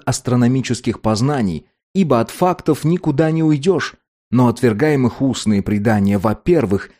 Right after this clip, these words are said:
потому что в них есть чуждая нам религия, во-вторых, потому что верим только писанному слову.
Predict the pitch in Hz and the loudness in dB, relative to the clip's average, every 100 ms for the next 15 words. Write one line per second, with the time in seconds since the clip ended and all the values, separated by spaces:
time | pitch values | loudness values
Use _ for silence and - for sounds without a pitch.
0 | _ 135 131 131 123 - 107 143 123 117 | _ -2 0 0 -2 -2 0 0 -2 -2
1 | 113 - - 160 107 95 101 107 104 110 | -2 -2 -2 0 0 0 0 2 2 2
2 | 127 202 185 151 123 - _ - 165 - | 0 0 0 2 0 -2 _ -2 -2 0
3 | 214 254 - 139 139 143 - 120 185 226 | -2 0 0 0 0 0 0 0 2 2
4 | 226 208 135 139 135 147 123 107 110 113 | 0 2 2 4 2 -2 -2 -2 0 2
5 | 113 110 107 104 92 73 73 | 2 0 -2 0 0 -2 -10